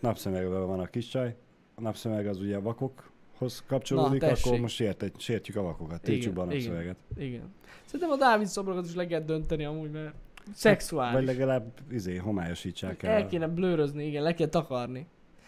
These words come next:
Speaker 2: Na mindegy, szóval
Speaker 1: Adjanak már rá egy, izét, egy nadrágot, hát a szegény gyerek ott áll egész nap semmibe.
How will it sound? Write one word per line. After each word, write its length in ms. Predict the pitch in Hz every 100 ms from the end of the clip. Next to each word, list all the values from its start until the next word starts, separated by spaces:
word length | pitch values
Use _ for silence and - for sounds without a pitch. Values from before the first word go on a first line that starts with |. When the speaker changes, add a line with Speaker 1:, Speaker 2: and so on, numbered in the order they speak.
| - - -
Speaker 2:
Na 120 | 196
mindegy, 360 | 220 240 175 143
szóval 240 | - 190
Speaker 1:
Adjanak 260 | 196 147 -
már 200 | 107 101
rá 180 | 98 95
egy, 160 | 92
izét, 320 | 90 87 87
egy 80 | 92
nadrágot, 580 | 82 80 78 78 78 78
hát 120 | 76 76 -
a 40 |
szegény 340 | - 80 85
gyerek 280 | 85 82 80
ott 200 | 80 -
áll 140 | 76 73
egész 300 | 73 76 -
nap 200 | 76 -
semmibe. 420 | 80 80 85